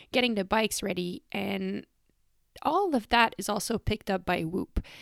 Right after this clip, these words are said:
And it's pretty impressive to see how regular tasks that we accomplish in a day can actually take a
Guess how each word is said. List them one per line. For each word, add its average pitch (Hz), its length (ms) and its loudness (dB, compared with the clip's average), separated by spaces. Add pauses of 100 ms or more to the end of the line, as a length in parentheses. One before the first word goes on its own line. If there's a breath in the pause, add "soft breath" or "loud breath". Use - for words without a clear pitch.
(160 loud breath)
And 226 80 0
it's 247 120 -2
pretty 403 220 2
impressive 220 520 4
to 208 100 0
see 208 240 2
how 196 480 4 (400 loud breath)
regular 302 400 4
tasks 208 680 -2
that 190 260 2
we 190 100 4
accomplish 226 580 0
in 185 120 0
a 175 80 -2
day 196 320 -2 (100)
can 320 260 4
actually 233 400 0
take 240 360 -4
a 160 60 -4